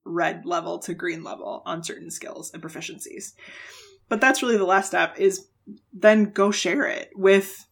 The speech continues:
your boss, with a mentor, with a peer who's in the field that you're trying to get to, if it is a different field, and get their input. Did you identify the right skills list? Uh, is there anything that you're missing?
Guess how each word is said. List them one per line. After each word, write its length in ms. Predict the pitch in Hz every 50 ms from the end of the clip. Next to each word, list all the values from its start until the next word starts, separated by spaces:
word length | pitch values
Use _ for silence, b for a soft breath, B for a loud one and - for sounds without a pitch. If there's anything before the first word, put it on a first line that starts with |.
| _ -
your 100 | 190 175
boss, 560 | 170 175 170 170 185 202 214 208 - - -
with 280 | - 190 185 180 180 -
a 80 | - 185
mentor, 560 | 175 165 175 175 - 214 214 220 220 214 -
with 400 | - 175 185 180 175 170 - - - -
a 60 | 165
peer 440 | - - 185 185 190 196 208 208 208
who's 180 | - 196 190 -
in 160 | - 190 180 185
the 60 | 180
field 300 | 175 - 190 185 180 175
that 80 | -
you're 100 | 180 185
trying 200 | 180 - 175 165
to 60 | 160 156
get 200 | 131 196 - -
to, 160 | - 233 220
if 100 | 220 220
it 80 | 208
is 100 | 214 214
a 40 | 214
different 280 | 214 226 - 220 - 214
field, 360 | - 214 214 214 208 202 - B B B B B B B _
and 180 | - 196 185 170
get 300 | 180 190 202 - 196 170
their 220 | 175 185 190 185
input. 540 | - 185 185 214 233 - - - - - - - _ _ _ _ _ _ _ _
Did 180 | 175 175 175
you 140 | 190 196 190
identify 440 | 190 185 190 185 196 196 202 208 196
the 120 | 196 196
right 240 | 196 202 202 202 -
skills 320 | - - 208 214 220 214
list? 480 | - - - - - 165 - - - b b b b b b b b b _ _ _ _ _ _
Uh, 300 | 175 185 180 170 - - -
is 140 | 196 185 170
there 160 | 190 180 175
anything 300 | 175 190 190 190 208 202
that 120 | 202 190 -
you're 160 | 196 196 196
missing? 680 | 202 226 277 269 - - - - - - 185 190 b